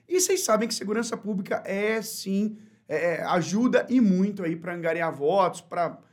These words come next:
pra sociedade, por quê, né? Concurso público gera novos policiais, novos policiais geram uma melhoria na segurança pública, o que ajuda demais aí a população que tá carente aí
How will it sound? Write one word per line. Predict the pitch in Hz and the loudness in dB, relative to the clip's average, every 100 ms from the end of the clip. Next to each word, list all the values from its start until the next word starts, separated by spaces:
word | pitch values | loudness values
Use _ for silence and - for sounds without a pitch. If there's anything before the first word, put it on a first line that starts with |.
| _ | _
pra | - 196 | -8 -8
sociedade, | 233 247 226 226 | -4 0 2 0
por | 285 | -4
quê, | - 185 143 | -2 0 0
né? | 165 | 0
Concurso | 190 233 240 269 | -6 -8 -10 -10
público | - 269 247 - 254 - _ _ | -4 -2 -2 -2 -6 -8 _ _
gera | - 151 196 208 190 | -10 0 4 4 4
novos | 190 202 180 170 | 2 2 0 -2
policiais, | 170 208 240 - 226 233 | -2 -2 -2 2 4 4
novos | 208 214 | 0 -4
policiais | - 214 - 196 185 196 - _ - | -6 -10 -4 0 2 0 -6 _ -4
geram | 160 180 | 0 2
uma | 202 175 | 2 0
melhoria | 175 196 208 180 196 | 0 4 6 6 4
na | |
segurança | 196 196 180 202 208 | 0 -4 -4 -6 -8
pública, | 202 175 - | -8 -6 -6
o | 220 | -6
que | - | -4
ajuda | 220 196 160 196 190 190 - - | -4 -4 -6 -4 -2 -4 -10 -16
demais | 151 196 175 170 165 | -6 0 2 2 0
aí | |
a | 170 | -2
população | 170 - 180 170 175 | -2 -4 -4 -4 -8
que | - | -10
tá | 185 | -4
carente | 185 165 160 160 160 | 0 2 0 -2 -2
aí | 139 147 | -4 -6